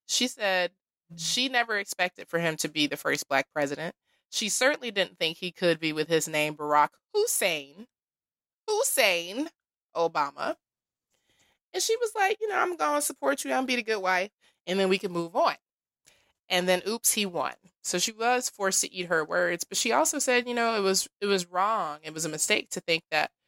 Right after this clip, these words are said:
you could change history or, you know, ha-, bring, introduce a huge cultural shift with one presidency. It's not possible.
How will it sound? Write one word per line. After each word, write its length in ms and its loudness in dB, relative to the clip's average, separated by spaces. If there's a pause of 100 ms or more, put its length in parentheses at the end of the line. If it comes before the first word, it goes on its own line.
(380)
you 260 -2
could 640 -2 (420)
change 880 -4 (380)
history 800 -2 (140)
or, 380 0 (140)
you 60 -4
know, 200 -4 (1600)
ha-, 140 -4 (480)
bring, 280 4
introduce 540 -2
a 180 2
huge 460 -4
cultural 420 0
shift 600 -2 (600)
with 180 2
one 200 -2
presidency. 580 -2
It's 140 -10
not 180 0
possible. 440 -4